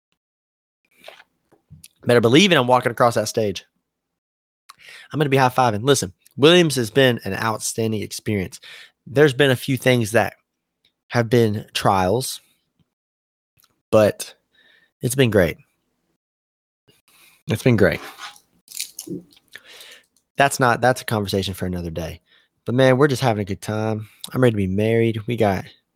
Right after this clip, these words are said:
uh, I'm ready to, like, have that, I'm ready to have Sydney in my daily life. Like, we talk on the phone, daily life, but, like, I'm ready to have a good day and a bad day and be able to talk to her about it. 'Cause, man, you know what? I, I hate talking on the phone.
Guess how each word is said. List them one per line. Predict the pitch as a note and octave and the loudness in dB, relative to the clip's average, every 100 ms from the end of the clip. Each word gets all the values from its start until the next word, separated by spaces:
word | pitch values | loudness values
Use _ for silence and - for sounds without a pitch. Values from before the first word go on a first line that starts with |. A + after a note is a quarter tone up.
| _ _ _ _ _ _ _ - | _ _ _ _ _ _ _ -4
uh, | G2 F2+ F2+ F2 - _ _ _ _ _ _ _ _ - | -2 0 0 -4 -8 _ _ _ _ _ _ _ _ -2
I'm | |
ready | C#3 B2+ | 2 4
to, | |
like, | A2+ G#2 | 2 2
have | A#2+ A#2+ A2+ | 2 2 2
that, | A2 - | 2 0
I'm | - _ C3 | -12 _ 0
ready | C3 | 0
to | A#2+ | 0
have | G#2 | -2
Sydney | - A2+ | -2 0
in | G#2 | 0
my | F#2 | -2
daily | F2+ G2+ F#2+ | 0 0 0
life. | F#2 F#2 F2 - - _ | -2 -2 -4 -10 -18 _
Like, | - - | -16 -8
we | A#2 | -2
talk | B2 C3 C3 | 2 2 2
on | |
the | G#2+ | -2
phone, | - A#2 A#2 A#2 A#2 | -2 -2 0 -2 -2
daily | A2+ A#2+ A#2+ | 0 2 0
life, | A#2 A#2 - | 0 -2 -2
but, | G2 | -6
like, | F2+ - _ _ _ _ - - - _ _ | -6 -10 _ _ _ _ -20 -20 -20 _ _
I'm | B2 | 0
ready | C3+ | 2
to | A#2+ | 2
have | A#2 | 0
a | F#2+ | 0
good | A2 A2 | 2 4
day | A2 | 2
and | G2 | 2
a | |
bad | F2 G2+ G#2 | 0 0 0
day | A2 | -2
and | G#2 | -2
be | G2+ | -2
able | G2 | -4
to | |
talk | - - G2+ G2 | -4 -2 -2 -4
to | |
her | F2+ | -8
about | E2+ F2 | -6 -8
it. | - | -8
'Cause, | A2 | -12
man, | C3 C3 B2+ | -6 -2 -2
you | B2+ | 0
know | D3+ | 2
what? | C#3+ | 2
I, | C#3 - | 2 -2
I | C3 C#3+ | -2 0
hate | B2+ A#2 | 0 0
talking | - G2 - | -2 -4 -4
on | F#2 | -6
the | F2+ | -6
phone. | G2+ F2+ F2+ | -4 -6 -8